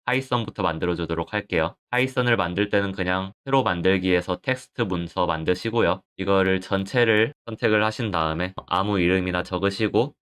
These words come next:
뒤에 확장자 이름을 피와이로 해서 파이썬 코드로 만들어 주시면 됩니다. 뭐,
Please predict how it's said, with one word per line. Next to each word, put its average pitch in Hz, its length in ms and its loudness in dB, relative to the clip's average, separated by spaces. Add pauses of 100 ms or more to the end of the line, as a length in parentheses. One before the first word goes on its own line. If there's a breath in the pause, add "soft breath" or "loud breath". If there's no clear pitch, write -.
(100)
뒤에 90 180 2
확장자 135 500 0
이름을 82 460 2
피와이로 90 640 2
해서 101 380 -2 (160)
파이썬 127 400 0
코드로 113 300 0
만들어 82 340 0
주시면 82 320 -6
됩니다. 78 500 -4
뭐, 87 100 2